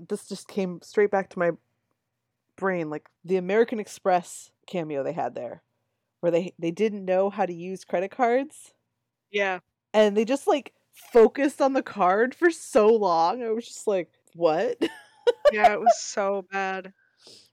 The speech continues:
Speaker 2: They
Speaker 1: Oh.
Speaker 2: focused on the card, they focused on the card, they focused on the Aquafina in the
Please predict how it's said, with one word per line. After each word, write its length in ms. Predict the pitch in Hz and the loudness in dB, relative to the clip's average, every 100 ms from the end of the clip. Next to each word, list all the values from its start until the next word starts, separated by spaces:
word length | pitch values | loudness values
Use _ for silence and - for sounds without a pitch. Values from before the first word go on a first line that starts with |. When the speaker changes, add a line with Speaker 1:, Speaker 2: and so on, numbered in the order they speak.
| _ - | _ 0
Speaker 2:
They 100 | 202 | 4
Speaker 1:
Oh. 140 | 202 | 6
Speaker 2:
focused 260 | 185 - - | 4 2 0
on 100 | 226 | -4
the 100 | 220 | -4
card, 540 | - - 196 202 202 202 | -8 -4 0 2 2 0
they 100 | 196 | -8
focused 340 | 196 202 - | -10 -10 -12
on 80 | 190 | -12
the 80 | 190 | -12
card, 640 | - 185 180 180 180 180 _ _ _ | -8 -4 -4 -4 -8 -14 _ _ _
they 60 | 190 | -12
focused 400 | - 190 202 196 | -8 -8 -8 -8
on 60 | 190 | -4
the 120 | - | 0
Aquafina 680 | 185 - 208 - 202 196 165 | 0 -2 -10 -8 -4 -2 -4
in 120 | |
the 100 | 196 | -6